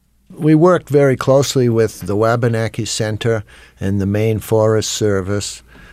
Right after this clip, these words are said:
as well as the federal government, to engage in a fairly in-depth research of this particular bug and, you know, what its characteristics are in the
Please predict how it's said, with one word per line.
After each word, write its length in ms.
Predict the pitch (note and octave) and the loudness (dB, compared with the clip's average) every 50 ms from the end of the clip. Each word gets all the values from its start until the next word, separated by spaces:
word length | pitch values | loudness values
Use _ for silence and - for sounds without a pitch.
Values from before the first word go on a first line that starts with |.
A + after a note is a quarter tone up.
| - - - | -20 -14 -8
as 200 | F#2+ F#2+ F2+ F#2+ | -8 -6 -4 -2
well 280 | G2+ G#2+ A2 A2+ G#2+ G2+ | 0 2 2 2 0 0
as 220 | G2+ G2 F2 E2+ | -2 -4 -4 -6
the 120 | F2+ F#2 | -6 -8
federal 520 | - - - G#2+ G#2+ G2+ G#2 G2+ G2+ F#2 - - - | -6 -4 -2 -2 -2 -2 -2 -2 -4 -4 -6 -10 -8
government, 540 | - F#2+ F#2+ E2+ F2+ F#2 F#2 F#2 F2+ - - _ _ - - - - - _ _ _ _ - | -6 -6 -4 -4 -4 -4 -4 -4 -6 -8 -10 _ _ -20 -20 -20 -20 -20 _ _ _ _ -12
to 240 | - - F#2 E2 E2+ | -10 -8 -8 -6 -6
engage 560 | F#2 G#2 G2 F#2+ G2+ G2+ G2+ G2+ G2 F#2 G2+ | -6 -6 -4 -4 -4 -2 -2 -4 -4 -4 -4
in 120 | G2+ F#2 | -4 -4
a 240 | F2+ F2 E2+ E2+ C#2 - - _ _ A#3+ G#3 F#3 E2+ - - - - | -4 -4 -6 -8 -10 -14 -18 _ _ -20 -20 -20 -20 -20 -20 -20 -18
fairly 520 | - - A2 G2+ F#2+ F#2+ F#2+ F#2+ G2 G2 F#2+ | -12 -8 -6 -6 -4 -4 -4 -4 -4 -4 -4
in-depth 640 | F#2+ G2 F#2 F2 F#2 F#2 E2 - - - - - - | -4 -4 -4 -4 -4 -6 -6 -8 -12 -18 -20 -20 -20
research 920 | - B1 D#2+ F2+ F#2 G#2 A#2 A2+ - - - E2+ E2 F2 E2+ - - - | -18 -16 -12 -8 -4 -4 -4 -4 -4 -6 -6 -6 -6 -6 -8 -8 -10 -12
of 260 | D2+ D#2+ D#2 - - _ _ - - - - - _ _ - | -12 -12 -14 -16 -20 _ _ -20 -20 -20 -20 -20 _ _ -20
this 320 | - E2 A2+ A2 G2 - | -12 -6 -4 -4 -4 -6
particular 600 | - - - - - A2+ G2 - A2 G2+ G2 F#2 | -8 -8 -8 -6 -4 -4 -4 -2 -2 -4 -4 -6
bug 500 | D#2+ - G2 F#2+ F#2+ F2+ F2+ F#2 F2+ - - _ _ _ - - - _ - - | -6 -6 -4 -2 -2 -2 -4 -6 -8 -12 -16 _ _ _ -20 -20 -20 _ -16 -12
and, 280 | F#2 F2+ F2+ F#2 F2 - | -8 -8 -6 -6 -8 -8
you 160 | G2 G#2 F#2+ | -8 -8 -8
know, 180 | F2+ F2+ D#2+ F2 | -8 -8 -8 -8
what 280 | F2 E2+ F#2+ G2+ F#2+ | -6 -6 -6 -6 -4
its 400 | F#2+ F#2 - - - - - - | -6 -8 -8 -8 -8 -8 -8 -10
characteristics 1080 | - - - - G2+ F#2 F#2 - - F#2+ F2+ F2+ G2 F#2+ - - - F#2+ F2 - - - | -12 -10 -6 -4 -4 -4 -4 -6 -6 -6 -4 -4 -4 -4 -6 -6 -6 -6 -8 -6 -6 -6
are 380 | F2 E2+ F2 E2+ F2 F2 D#2+ - - - _ _ | -4 -4 -4 -4 -4 -6 -8 -10 -14 -20 _ _
in 200 | - F#2+ F2 F2 | -10 -8 -6 -6
the 260 | F2 E2+ E2+ F2 D#2+ | -6 -8 -8 -10 -12